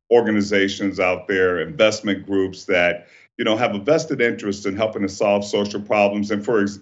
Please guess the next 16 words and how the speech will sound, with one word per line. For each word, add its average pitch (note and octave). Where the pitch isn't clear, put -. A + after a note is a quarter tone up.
for A#2
example, A2
I, C3+
I, -
I, -
I, F3
I G3+
think G#3
that C#3
they B2+
might B2
consider A#2+
something A2+
like G#2
creating, A2+
um, E2+